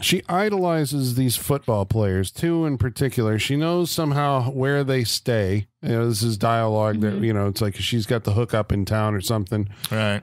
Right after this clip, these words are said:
Speaker 1: Um, and something,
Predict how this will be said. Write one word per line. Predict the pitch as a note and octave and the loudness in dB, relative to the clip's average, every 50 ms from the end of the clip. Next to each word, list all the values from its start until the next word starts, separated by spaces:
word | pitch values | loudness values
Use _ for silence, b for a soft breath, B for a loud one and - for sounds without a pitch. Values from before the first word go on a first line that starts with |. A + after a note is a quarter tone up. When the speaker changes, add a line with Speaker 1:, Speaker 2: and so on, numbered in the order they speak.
| - | -8
Speaker 1:
Um, | - - C3 B2 B2+ B2 B2 B2 B2 A#2+ A#2+ A#2 A#2 A2+ A2+ A2+ A2+ - _ _ _ - | -6 -4 -2 0 0 2 2 2 2 0 0 0 0 0 0 -2 -2 -4 _ _ _ -4
and | C#3+ C3+ C3 C3 C3 C3 B2+ B2 B2 B2 A2+ G#2 - _ _ _ _ _ _ _ _ _ _ _ _ _ _ _ _ _ _ _ _ _ _ _ _ _ _ _ _ _ _ _ _ | -2 0 0 0 0 0 0 0 0 0 -2 -2 -4 _ _ _ _ _ _ _ _ _ _ _ _ _ _ _ _ _ _ _ _ _ _ _ _ _ _ _ _ _ _ _ _
something, | - - - - G3 A3+ B3 A3+ - A#3 A3+ A3 G#3 G#3 G3 | -14 -10 -4 -2 0 0 0 0 0 0 2 2 2 0 0